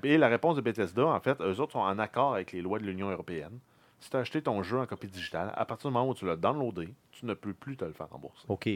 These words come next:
Speaker 2: OK. Donc, euh, c'est sûr que si eux appliquent ça, euh, ça devient un petit peu complexe,
Speaker 1: Fait que
Speaker 2: là.
Speaker 1: grosso modo, la firme d'avocats disent que nous autres, on les enquête et, euh, ben,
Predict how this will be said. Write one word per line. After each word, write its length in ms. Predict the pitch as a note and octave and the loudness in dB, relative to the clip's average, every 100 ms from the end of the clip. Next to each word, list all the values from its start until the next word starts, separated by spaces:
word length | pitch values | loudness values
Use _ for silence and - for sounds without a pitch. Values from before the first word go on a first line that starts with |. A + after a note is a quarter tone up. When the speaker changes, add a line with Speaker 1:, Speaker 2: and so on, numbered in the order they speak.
| D2+ | -2
Speaker 2:
OK. 260 | - E2+ | -4 -4
Donc, 220 | C#2+ C#2+ | -4 -8
euh, 40 | D2 | -8
c'est 140 | D#2+ | -6
sûr 160 | C#2+ F#2 | -6 -4
que 140 | D2+ | -4
si 200 | - - | -4 2
eux 160 | F2+ G2+ | 6 6
appliquent 380 | D#2+ F#2+ F#2 - | 4 0 -2 -2
ça, 240 | - F#2+ | -4 2
euh, 200 | F#2 A#2+ - _ _ _ E2 | 2 2 -2 _ _ _ -6
ça 120 | - | -2
devient 180 | E2+ F#2 | 0 0
un 60 | |
petit 260 | F2 - - | -2 -8 -8
peu 220 | - G#2 | 0 0
complexe, 560 | - F2 E2 G2 G2+ A#2+ | 2 -2 -2 0 2 2
Speaker 1:
Fait 80 | |
que 40 | F2 | 2
Speaker 2:
là. 40 | |
Speaker 1:
grosso 260 | A#2+ C3 D#3+ | 2 4 6
modo, 300 | B2+ A2+ C3+ | 6 6 6
la 100 | G#2+ | 6
firme 180 | C3+ C3 | 4 2
d'avocats 360 | G2 F#2+ A#2+ | 2 4 2
disent 420 | A#2+ G#2 G#2+ A2+ | 2 0 0 0
que 240 | - F#2+ F#2+ | -2 2 2
nous 160 | F#2+ | 0
autres, 120 | F#2 G#2+ | -4 -4
on 20 | |
les 140 | F#2+ | -6
enquête 420 | F2 E2+ - D2+ - | -6 -10 -14 -16 -12
et, 200 | F2+ F2+ | -8 -6
euh, 160 | E2+ D#2 | -6 -10
ben, 80 | - | -12